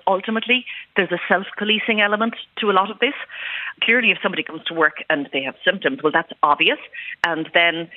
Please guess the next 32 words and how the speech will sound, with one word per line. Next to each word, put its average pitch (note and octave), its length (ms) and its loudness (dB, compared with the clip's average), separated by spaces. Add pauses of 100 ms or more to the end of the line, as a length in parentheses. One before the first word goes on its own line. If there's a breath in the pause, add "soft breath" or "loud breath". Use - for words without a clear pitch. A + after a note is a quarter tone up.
(220 loud breath)
um, D#3 240 2 (140)
it F3+ 180 0
is F3 160 -2 (160)
for D#3 300 4
the D#3 120 -4
employer D#3+ 600 2
or E3+ 160 2
the, D#3 320 -6 (200)
uh, F#3+ 120 -2 (120)
covid F3 240 0
representative E3+ 680 0 (200)
to E3+ 240 0 (320 loud breath)
really, F#3 380 -4
uh, B2+ 60 4 (140)
liaise F3 460 2
with E3+ 120 -2
the E3 100 0
individual D#3 340 -2
and D#3 100 -2
say, D3+ 200 2
"Well, C#3+ 240 0 (240)
perhaps E3 240 0
you E3 120 -6
need D3 180 -6
to D#3 140 -10
step - 200 -2
out D3 120 2
of - 80 -10
the D3 60 -8
workplace D3+ 380 0
and E3 180 -6
address F#3 300 2